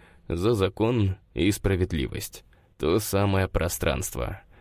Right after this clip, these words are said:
где и наша жизнь, и страна, и процессы, происходящие в ней,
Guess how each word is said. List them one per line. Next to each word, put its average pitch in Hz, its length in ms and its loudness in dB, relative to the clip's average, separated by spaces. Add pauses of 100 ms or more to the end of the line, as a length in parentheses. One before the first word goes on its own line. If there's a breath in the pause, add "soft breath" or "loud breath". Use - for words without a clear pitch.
(200 soft breath)
где 131 260 2
и 113 60 4
наша 123 400 2
жизнь, 101 560 2
и 98 100 4
страна, 92 640 0 (340 soft breath)
и - 140 0
процессы, 107 720 0
происходящие 98 760 2
в 87 40 -2
ней, 92 340 2